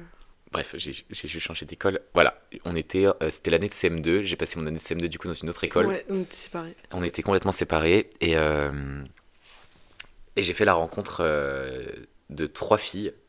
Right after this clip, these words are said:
Speaker 1: euh, qui sont, euh, restées, euh, mes amies, euh, assez rapidement. Bref, je, je sais pas comment vous expliquer, mais j'ai vraiment créé, du coup, un vrai lien d'amitié avec, euh, deux d'entre elles.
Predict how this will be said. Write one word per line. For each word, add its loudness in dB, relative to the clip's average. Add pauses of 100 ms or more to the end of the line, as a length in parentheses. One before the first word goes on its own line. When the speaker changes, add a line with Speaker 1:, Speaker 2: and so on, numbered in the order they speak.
(120)
Speaker 1:
euh, 2
qui -8
sont, -4
euh, 0
restées, -4
euh, -2
mes -4
amies, -2
euh, -6 (400)
assez -4
rapidement. -6 (840)
Bref, -10
je, -2
je 0
sais 2
pas 2
comment 0
vous 2
expliquer, -2
mais 2
j'ai 2
vraiment 2
créé, 2
du -6
coup, -4
un 2
vrai 4
lien 4
d'amitié 2
avec, 0
euh, 0 (160)
deux 0
d'entre -2
elles. 4